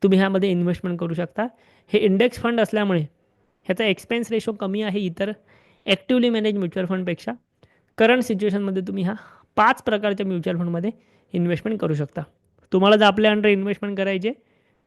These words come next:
व्हिडिओच्या डिस्क्रिप्शनच्या लिंकवरनं मेसेज करा, आपल्या ॲप्लिकेशनची लिंक तिकडे भेटेल, तिथून अकाउंट ओपन करून डाउनलोड करा. तुम्हाला आमच्या टीमकडनं कॉल येईल, तुम्हाला WhatsApp ग्रुपलासुद्धा ॲड केलं जाईल.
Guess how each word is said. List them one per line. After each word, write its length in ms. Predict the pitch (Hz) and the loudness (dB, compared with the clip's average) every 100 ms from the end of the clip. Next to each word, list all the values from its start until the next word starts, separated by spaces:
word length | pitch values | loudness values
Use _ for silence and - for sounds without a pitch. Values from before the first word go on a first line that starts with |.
| _ _ | _ _
व्हिडिओच्या 380 | 175 180 214 214 | 2 6 6 6
डिस्क्रिप्शनच्या 600 | 196 - 220 - 208 202 | 0 -2 -8 -6 -6 -4
लिंकवरनं 400 | 196 196 190 185 | -4 -4 -4 -4
मेसेज 320 | 180 170 208 | -4 -4 -6
करा, 240 | - 190 233 - _ _ _ _ _ _ _ | -4 -2 -2 -8 _ _ _ _ _ _ _
आपल्या 300 | - 180 214 | -2 4 6
ॲप्लिकेशनची 1000 | 196 180 208 202 214 220 220 - - 208 196 | 6 4 -4 -2 -4 -4 -6 -10 -4 -2 0
लिंक 180 | 202 | 0
तिकडे 220 | 202 202 208 | -2 -2 0
भेटेल, 320 | 180 175 202 | 0 0 -2
तिथून 220 | 185 190 | -2 -4
अकाउंट 300 | 175 185 185 | -2 -2 -2
ओपन 200 | 175 180 | -2 -4
करून 200 | 185 190 | -4 -2
डाउनलोड 360 | 175 165 170 170 | 0 0 0 -2
करा. 200 | 165 233 - _ _ _ - | -6 -8 -12 _ _ _ -2
तुम्हाला 240 | 185 202 | 0 2
आमच्या 220 | 196 190 | 2 -2
टीमकडनं 460 | 196 190 190 190 196 | -2 -4 -4 -4 -4
कॉल 320 | 190 185 190 | 0 2 2
येईल, 220 | 180 196 | 0 -4
तुम्हाला 500 | 202 _ _ 180 185 | -10 _ _ -4 0
WhatsApp 320 | 180 165 180 | 0 0 -2
ग्रुपलासुद्धा 420 | 175 170 175 180 196 | -2 -2 -2 -2 -2
ॲड 140 | 147 156 | -2 -6
केलं 140 | 143 | -10
जाईल. 160 | 139 | -10